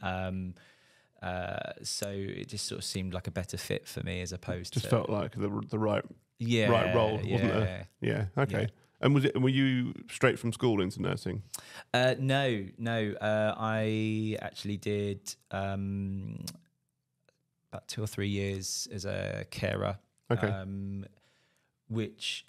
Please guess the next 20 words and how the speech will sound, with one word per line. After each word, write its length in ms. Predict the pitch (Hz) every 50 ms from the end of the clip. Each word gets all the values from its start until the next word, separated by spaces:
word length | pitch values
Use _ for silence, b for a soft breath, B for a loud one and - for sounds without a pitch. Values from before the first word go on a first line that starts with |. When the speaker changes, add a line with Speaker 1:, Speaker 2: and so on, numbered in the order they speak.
| _ _ -
Speaker 1:
I 80 | 113
think 340 | 110 - - 117 110 107 -
was 200 | 110 107 98 -
really, 220 | 110 107 101 101 101
really 200 | 101 101 98 95
valuable 400 | 95 98 95 98 92 95 95 95
experience 800 | 95 - - - 90 92 95 95 95 92 - - - - - - - - - _ _ _ -
in 200 | 107 98 101 101
retrospect, 840 | 104 101 - - - 107 - - - 110 107 - - - - - - _ _
'cause 160 | - - 95 101
I 40 | 95
think 260 | - 107 101 - -
that 120 | 101 98 -
really 540 | 104 98 98 95 95 98 98 98 95 90 - _ _ _ _ _ _ _ _ _ _ _ _
did 240 | - 101 98 - -
convince 520 | - - 98 95 85 101 98 101 - - 104
myself 440 | - - - - - - - - -
that 200 | 98 - - - _ _ -
it 160 | - 92 -
was 360 | 95 90 90 92 92 - -